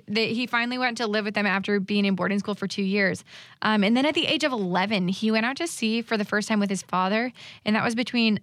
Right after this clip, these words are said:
seventeen thirty-six and seventeen forty-two. Um,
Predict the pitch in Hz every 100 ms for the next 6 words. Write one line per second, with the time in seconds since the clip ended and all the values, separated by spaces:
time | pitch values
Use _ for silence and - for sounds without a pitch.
0 | - - 220 233 240 254 240 233 220 -
1 | 208 - - - 202 202 196 196 196 -
2 | - - 202 214 233 226 196 196 190 -
3 | - 185 165 - - _ _ _ - 208
4 | 202 196 190 185